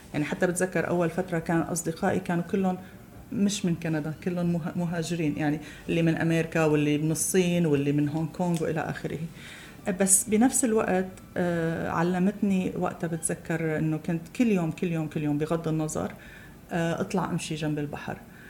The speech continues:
والتواصل مع الطبيعة كتير كنت حسه ي-،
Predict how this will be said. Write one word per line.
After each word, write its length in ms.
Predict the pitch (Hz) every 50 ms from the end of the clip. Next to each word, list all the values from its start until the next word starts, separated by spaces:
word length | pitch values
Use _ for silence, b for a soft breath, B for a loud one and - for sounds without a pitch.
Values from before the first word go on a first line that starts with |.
| B B B B B -
والتواصل 840 | - 175 175 175 170 165 165 185 170 175 202 226 226 - 226 208 196
مع 140 | 180 170 170
الطبيعة 760 | - - - 170 165 170 175 175 160 165 165 165 165 - - - 170 165
كتير 420 | - - - - 233 233 220 226 - -
كنت 180 | - 190 180 -
حسه 380 | - - 185 - - - 190 180
ي-، 520 | 175 175 165 160 160 160 160 156 160 -